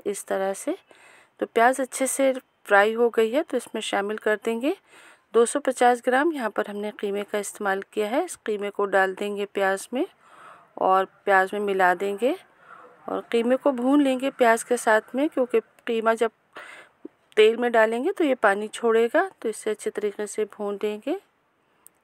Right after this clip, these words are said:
इससे कीमे की स्मेल भी निकल जाएगी। और दो चार मिनट भूनने के बाद इसमें शामिल कर देंगे लहसुन अदरक का पेस्ट।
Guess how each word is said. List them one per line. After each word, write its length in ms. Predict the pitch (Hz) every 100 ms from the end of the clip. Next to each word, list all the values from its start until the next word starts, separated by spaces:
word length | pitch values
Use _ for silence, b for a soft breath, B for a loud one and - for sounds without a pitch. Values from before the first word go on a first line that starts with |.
| -
इससे 280 | 220 - 254
कीमे 320 | - 233 214
की 220 | 202 220 208
स्मेल 280 | - 220 214
भी 100 | 220
निकल 320 | 208 214 220
जाएगी। 540 | 214 208 208 - 294 381 _ _ _ _ _ _ _ _ _ _ _ _ _ _ _ _ _ _ _ _ _ _ -
और 180 | 190 185
दो 200 | 190 233
चार 240 | 233 269 294
मिनट 260 | 262 233 220
भूनने 280 | 226 220 226
के 140 | 226 220
बाद 280 | 202 196 196
इसमें 640 | 214 - _ _ - - 214
शामिल 360 | - 196 208 226
कर 180 | 220
देंगे 340 | 202 208 208 277
लहसुन 400 | 240 208 - 220
अदरक 300 | 202 196 190
का 140 | - 185
पेस्ट। 540 | - 208 240 - -